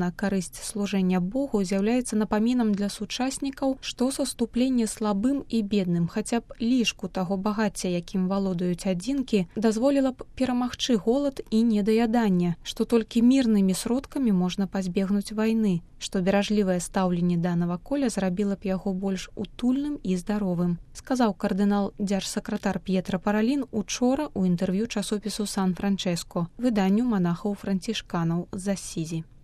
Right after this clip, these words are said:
Адрачэнне святога Францішка бліжэйшы супрацоўнік папы назваў рэвалюцыйным і адначасова драматычным рашэннем, бо тым самым ён, па-першае, рашуча разрывае сувязі са сваім былым жыццём сярод выгод, уцех і нават ваенных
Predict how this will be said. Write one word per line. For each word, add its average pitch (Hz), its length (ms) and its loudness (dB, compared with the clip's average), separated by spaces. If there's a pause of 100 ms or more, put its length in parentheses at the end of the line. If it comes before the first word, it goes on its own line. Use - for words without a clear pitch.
(420)
Адрачэнне 240 640 2
святога 208 400 -2
Францішка 220 640 0
бліжэйшы 196 480 0
супрацоўнік 214 800 -2
папы 254 320 0
назваў 202 460 2 (100)
рэвалюцыйным 226 920 0 (100)
і 202 140 2
адначасова 202 640 -2
драматычным 196 720 0
рашэннем, 185 540 0 (180)
бо 202 160 0
тым 208 240 0
самым 285 320 0
ён, 226 320 2
па-першае, 202 720 -2
рашуча 196 480 -4
разрывае 190 480 -2
сувязі 185 480 0
са 185 160 -4
сваім 190 400 0
былым 196 320 2
жыццём 247 560 -4
сярод 180 400 -6
выгод, 170 560 -2
уцех 220 560 -4
і 180 240 -2
нават 175 320 -2
ваенных 175 480 0